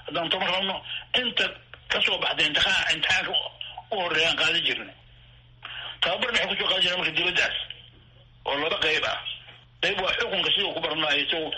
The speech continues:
askarta kala dambeynteeda iyo heshiis baakan nidaamka lagu wadi lahaa inuu bartaa. Qaybta kale oo adiga marka saraakiisha sare ah, waa inay bartaan sida dagaalka loo gudlaa. Eh, sida annaga hadda ruushkaanu qalo, ruushka markaan talo kale.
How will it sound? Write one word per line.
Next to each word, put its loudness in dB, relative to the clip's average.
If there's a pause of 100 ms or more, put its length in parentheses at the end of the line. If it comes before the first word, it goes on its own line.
(360)
askarta 2
kala 0
dambeynteeda 0
iyo 2
heshiis 4
baakan -2 (420)
nidaamka -2
lagu -2
wadi 2
lahaa 2
inuu -2
bartaa. 0 (1120)
Qaybta 0
kale 2
oo 2
adiga 0
marka 0
saraakiisha 2
sare 2
ah, 0 (840)
waa -2
inay 0
bartaan 0
sida 2
dagaalka 2
loo -2
gudlaa. -2 (520)
Eh, 2
sida 2
annaga 2
hadda -2
ruushkaanu 0
qalo, 0 (160)
ruushka -2
markaan 0
talo 0
kale. -2